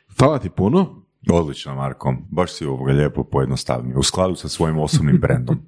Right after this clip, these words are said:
Speaker 1: <laughs> Mislim da smo naučili puno i mi i nadamo se naši slušatelji. A, Intercapital je bio sponzor našeg eventa. Ako niste bili, žao nam je, propustili ste,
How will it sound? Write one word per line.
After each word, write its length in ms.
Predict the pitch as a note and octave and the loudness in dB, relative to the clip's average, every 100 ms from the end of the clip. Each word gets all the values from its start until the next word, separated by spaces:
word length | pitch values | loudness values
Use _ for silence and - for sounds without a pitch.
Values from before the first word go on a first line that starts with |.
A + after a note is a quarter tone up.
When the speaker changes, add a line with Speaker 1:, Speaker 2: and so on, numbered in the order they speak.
| E3 - | -6 -2
Speaker 1:
<laughs> 360 | D#3+ - - G#2+ | -2 -2 0 4
Mislim 340 | B2+ C3 A2+ | 4 2 0
da 100 | G2+ | 0
smo 160 | F2+ G2+ | 0 2
naučili 420 | G2+ A#2 - F#2+ | 2 2 4 2
puno 340 | E2+ A2 G#2+ F#2 | 4 2 4 2
i 160 | E2 | 2
mi 340 | F2+ G2 G2+ F#2+ F2+ D#2+ | 4 6 6 2 0 2
i 120 | E2 | 4
nadamo 240 | E2+ F2 | 4 2
se 100 | D#2+ | -2
naši 180 | E2+ D#2 | -6 -6
slušatelji. 920 | - B2 C#3+ - G#2 G2 F#2+ F2+ F2 D#2 | 0 2 2 0 2 4 4 6 4 2
A, 400 | - D2 D2 D2 | 0 2 2 0
Intercapital 520 | D2 D2+ - D#2+ D#2+ C#2+ | 0 -2 -2 -2 -2 -4
je 40 | |
bio 180 | D2+ D2 | 0 0
sponzor 380 | - D#2 D2 C#2 | 0 0 0 -2
našeg 220 | C#2+ C#2+ | -4 -2
eventa. 600 | D#2+ G#2+ A#2 A2 F#2+ F2 - - - - - - - - - - | 2 2 2 0 0 -2 -12 -20 -20 -20 -20 -20 -16 -16 -18 -2
Ako 260 | F#2+ - | 0 2
niste 240 | G#2+ A#2 A2 | 0 0 2
bili, 580 | A2 A#2 A#2+ A#2 A2 G2+ - | 4 6 6 6 4 2 -2
žao 340 | F#2 G2 G2+ A2 | 0 2 2 2
nam 200 | A#2+ A#2+ | 4 4
je, 200 | B2 A#2 - - - | 4 2 -4 -6 -6
propustili 460 | - F#2+ G2+ F#2+ F2+ | -2 2 2 2 -2
ste, 500 | - F#2+ F2 E2+ | 0 2 4 4